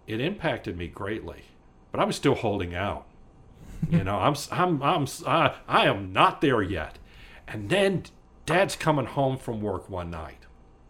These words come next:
and basically the Lord starts speaking to him in the car on the way back from the factory. "John,"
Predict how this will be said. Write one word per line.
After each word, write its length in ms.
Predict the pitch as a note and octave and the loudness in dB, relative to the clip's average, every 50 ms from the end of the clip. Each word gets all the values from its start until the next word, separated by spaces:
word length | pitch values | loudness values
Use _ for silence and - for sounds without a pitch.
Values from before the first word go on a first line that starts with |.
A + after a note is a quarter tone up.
| - - | -12 -6
and 500 | - B2+ B2 A#2+ A#2+ A#2 A2+ A2+ G#2 G2 | -2 0 0 2 2 0 0 -2 -4 -4
basically 540 | - A#2+ C#3+ D3+ D3+ - D3 - C3+ A#2+ A#2+ | -2 -2 0 0 0 -2 -4 -2 0 0 0
the 140 | F2+ - | 0 -2
Lord 280 | G#2+ G2+ A2 A2 A2+ A2 | -2 0 0 0 0 0
starts 320 | - - B2 G2+ G2+ G2 | -2 -2 -2 -2 -2 -2
speaking 480 | - - - C#3 C#3+ C#3 - F2+ D#2+ - - - - - | -6 -4 -4 -4 -2 -2 -4 -8 -10 -10 -14 -20 -20 -12
to 180 | - G2+ F2+ | -8 -6 -4
him 160 | F2+ F2 F2+ F2+ - | -4 -4 -6 -8 -8
in 260 | F#2+ F#2 F2 F2 F2+ | -8 -8 -8 -8 -10
the 40 | F2+ | -10
car 400 | - - B2+ B2 G2 D2 - - - - - - | -8 -4 -4 -2 -2 -4 -6 -12 -18 -20 -20 -14
on 140 | - F2+ F2 | -12 -10 -8
the 40 | F2 | -6
way 180 | E2+ F#2 F#2 | -4 -4 -4
back 280 | F2 - F#2+ E2+ D#2+ - | -4 -4 -6 -8 -8 -10
from 140 | - E2+ D#2+ | -12 -12 -12
the 80 | E2 | -10
factory. 540 | - - B2 B2 A#2+ - - - D2 C#2+ - - - - - - - - - - - - - - - - D2+ | -8 -6 -6 -6 -6 -8 -12 -12 -14 -14 -16 -16 -16 -18 -18 -18 -20 -20 -20 -20 -20 -20 -20 -20 -20 -18 -14
"John," 600 | D2+ - G2 F2+ F2+ E2+ D#2+ E2+ F#2 G#2 D3 D#3 | -10 -8 -6 -4 -4 -4 -2 -2 -4 -4 -4 -6